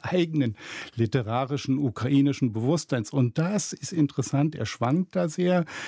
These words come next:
aber er mokiert sich in diesen Texten auch sehr stark über die anderen Teile der Ukraine, also die weiter östlichen gelegen, streut Zweifel, dass das Projekt also so einer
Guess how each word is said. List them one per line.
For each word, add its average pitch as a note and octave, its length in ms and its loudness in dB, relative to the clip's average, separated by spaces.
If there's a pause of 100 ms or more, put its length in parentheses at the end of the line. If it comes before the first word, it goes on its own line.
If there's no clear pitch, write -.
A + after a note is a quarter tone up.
(220)
aber F#3 280 0
er E3 120 -2
mokiert F3 460 2
sich D3+ 120 -4
in C#3+ 80 4
diesen D3 220 4
Texten D#3 340 0
auch C#3 160 0
sehr C#3 220 2
stark C#3+ 480 -4
über C3+ 300 4
die A#2+ 260 -4
anderen C#3+ 640 4
Teile A2 440 0
der A2+ 160 0
Ukraine, A#2+ 500 0
also B2 200 -2
die G#2+ 160 2
weiter A#2 260 2
östlichen C#3 560 -2
gelegen, B2 460 0
streut C3 360 -2
Zweifel, C3 520 -2
dass A#2+ 140 -2
das - 180 -4
Projekt A#2+ 580 0
also A#2 260 -2
so A#2+ 160 4
einer B2 300 2